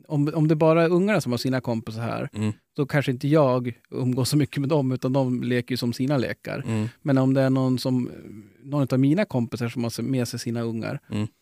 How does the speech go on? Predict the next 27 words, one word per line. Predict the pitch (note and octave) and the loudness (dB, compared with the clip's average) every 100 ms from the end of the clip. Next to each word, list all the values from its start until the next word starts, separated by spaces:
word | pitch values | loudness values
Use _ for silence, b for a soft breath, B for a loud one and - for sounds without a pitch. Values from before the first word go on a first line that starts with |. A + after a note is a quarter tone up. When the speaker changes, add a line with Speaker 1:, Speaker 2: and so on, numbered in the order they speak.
| _ | _
Speaker 1:
då | - | 0
vill | C#3+ E3+ | 4 4
man | F3+ | 2
ju | D3+ | -2
kanske | B2 - | -4 -4
kunna | - C3+ | -2 0
hinna | B2 C3 B2+ A#2+ A#2 - _ _ _ _ _ | 2 2 0 0 -2 -6 _ _ _ _ _
prata | C#3 B2+ A#2+ A3+ | 0 0 0 2
lite | D#3 - C3+ | 2 2 0
grann | B2+ A#2+ A#2+ A#2 b b | 0 2 0 -4 b b
med | C3 C3 | -8 0
dem | D#3+ G#3 D3 | 2 2 2
också, | D#3+ - C3+ | 0 0 -2
Speaker 2:
Mm. | C#3 C3+ | 2 0
Speaker 1:
utan | - C3 | 0 -2
att | |
behöva | B2 C3 B2 | 2 0 0
ha | B2 A#2+ | -2 -2
koll | C#3 B2+ | -2 -2
på | B2 B2+ | -4 -6
både | A#2+ B2+ C3 | -4 -2 0
hundar | A#2+ C3 C3+ E3 G#3 | 0 0 0 2 4
och | D#3 | 4
Speaker 2:
Mm. | A#2 G#2 | 2 0
Speaker 1:
ungar, | G#2+ B2 | -2 -6
utan | A#2+ A#2+ A#2 | -8 -4 -2
Speaker 2:
Mm. | B2 | -2